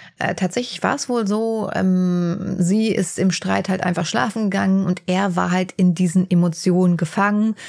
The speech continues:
hat sich versucht halt eben durch diese Nintendo-Spiele irgendwie abzulenken,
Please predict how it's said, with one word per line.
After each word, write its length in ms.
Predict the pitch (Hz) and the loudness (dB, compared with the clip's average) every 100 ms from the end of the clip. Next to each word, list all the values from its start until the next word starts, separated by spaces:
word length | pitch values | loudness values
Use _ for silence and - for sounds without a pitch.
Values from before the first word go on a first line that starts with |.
| - - | -12 -4
hat 180 | 180 | -4
sich 140 | - - | -4 -2
versucht 400 | 185 165 190 - | 0 0 -4 -2
halt 160 | 190 - | -4 0
eben 280 | 185 175 165 | 0 2 0
durch 200 | 170 - | -2 -2
diese 240 | 180 170 | -2 2
Nintendo-Spiele 760 | 170 170 208 202 185 - 185 180 | 2 2 2 2 0 -2 0 0
irgendwie 340 | 175 175 180 | 2 2 2
abzulenken, 840 | - - - 196 202 202 202 202 | 0 -4 -2 2 2 0 2 2